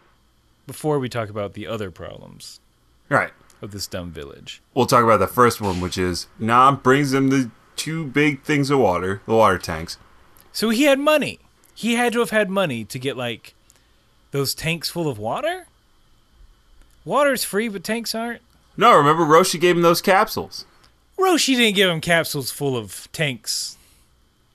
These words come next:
Speaker 1: with water.
Speaker 2: Yeah.
Speaker 1: I don't believe that. I don't believe that.
Speaker 2: That, that's what happened.
Speaker 1: Mm.
Speaker 2: <laughs> Aaron, what's happening to you?
Speaker 1: No. He,
Speaker 2: Shall,
Speaker 1: okay.
Speaker 2: let me remind
Speaker 1: He
Speaker 2: you.
Speaker 1: ga-, he, Roshi, okay.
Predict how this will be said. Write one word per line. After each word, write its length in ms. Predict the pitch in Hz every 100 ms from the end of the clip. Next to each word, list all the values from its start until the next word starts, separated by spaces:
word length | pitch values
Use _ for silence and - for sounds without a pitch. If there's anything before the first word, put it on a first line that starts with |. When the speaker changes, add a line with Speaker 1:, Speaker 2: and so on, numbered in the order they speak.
| _ _ _ _ _
Speaker 1:
with 140 | 120 120
water. 500 | 123 113 92 87 101
Speaker 2:
Yeah. 280 | 202 311 -
Speaker 1:
I 20 |
don't 120 | 104
believe 260 | 120 110 95
that. 320 | 113 104 -
I 80 | 302
don't 140 | 269
believe 220 | 226 226 214
that. 340 | 262 285 - -
Speaker 2:
That, 300 | 247 277 -
that's 180 | 240 -
what 160 | 285
happened. 480 | 339 403 453 131 92 - _ _ _ _ _ _ -
Speaker 1:
Mm. 880 | 180 190 190 190 190 190 190 190 170 -
Speaker 2:
<laughs> 100 | -
Aaron, 260 | 240 214 180
what's 200 | 151 160
happening 420 | 190 196 156 139 117
to 80 |
you? 240 | 101 90 - - - _ _ 107
Speaker 1:
No. 640 | 101 104 101 101 98 95 - -
He, 140 | - 185
Speaker 2:
Shall, 200 | 160 165
Speaker 1:
okay. 320 | 156 120 90
Speaker 2:
let 140 | 165 190
me 80 | 202
remind 440 | 160 135 151 160
Speaker 1:
He 140 | 254
Speaker 2:
you. 40 | 240
Speaker 1:
ga-, 340 | 233 233 180 -
he, 420 | 190 202 220 214 _ -
Roshi, 400 | 175 160 - -
okay. 340 | 139 139 95